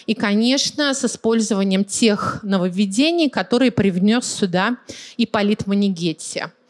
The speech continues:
Говоря о Леонском зале, мы, смотрите, с вами прошли уже стены, плафон. Мы не можем сказать ничего, не сказать, не поговорить с вами о паркете.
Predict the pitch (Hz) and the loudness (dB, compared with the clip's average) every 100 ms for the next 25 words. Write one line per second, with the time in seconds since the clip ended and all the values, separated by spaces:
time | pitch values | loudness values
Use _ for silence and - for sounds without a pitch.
0 | - - - 202 202 214 277 349 269 254 | -20 -20 -16 -6 -2 2 2 4 4 4
1 | 277 - 214 185 170 180 254 320 285 226 | 0 0 0 2 2 4 2 2 0 0
2 | 208 226 - - 196 180 208 - 220 202 | 0 -2 -2 -2 -2 0 -2 0 2 2
3 | 190 196 - - 220 220 190 185 190 185 | 0 -2 -4 2 2 4 2 0 0 0
4 | - 262 294 339 359 - 233 302 254 220 | -2 2 2 2 -4 -4 0 2 4 2
5 | 247 226 214 - 196 208 233 208 - 208 | 2 2 0 0 2 2 4 2 2 -2
6 | 185 208 226 226 - - 175 220 277 233 | -2 0 0 0 -2 -4 0 0 0 2
7 | 214 202 185 175 185 226 262 - 233 220 | 2 2 -4 -2 -2 -2 -6 -4 -2 -2
8 | 208 220 - - - - 247 247 208 202 | -2 -6 -16 -20 -20 -4 0 2 0 -2
9 | - 180 - - | -2 -4 -4 -14